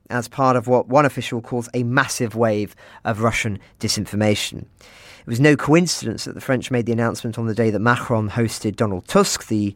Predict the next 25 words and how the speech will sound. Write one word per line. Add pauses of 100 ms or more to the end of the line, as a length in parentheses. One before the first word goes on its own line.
(220)
new
Polish
Prime
Minister,
in
Paris. (380)
The
pair
met
ahead
of
a
get-together
later
that
day
of
the
foreign
ministers
of
France,
Germany
and
Poland,